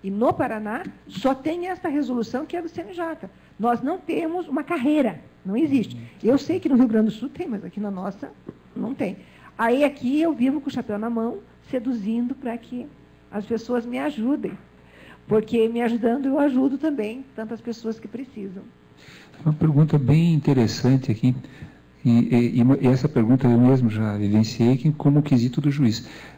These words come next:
Speaker 2: É, é cabível perguntar ao perito, nos quesitos da perícia, se houve imperícia, imprudência ou negligência na conduta de um erro de um médico réu? O perito não estaria julgando o réu, que é a atitude do, do juiz?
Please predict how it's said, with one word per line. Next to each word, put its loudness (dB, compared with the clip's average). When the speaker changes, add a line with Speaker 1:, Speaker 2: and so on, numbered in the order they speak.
Speaker 2:
É, 4
é 4
cabível 4
perguntar 6
ao 6
perito, 4
nos 6
quesitos 4
da 2
perícia, 4
se 0
houve 8
imperícia, 6
imprudência 4
ou 8
negligência 6
na 4
conduta 6
de 4
um 8
erro 6
de -2
um 8
médico 4
réu? 6
O 4
perito 6
não 8
estaria 6
julgando 6
o 8
réu, 6
que 2
é 6
a 6
atitude 2
do, 0
do 6
juiz? 2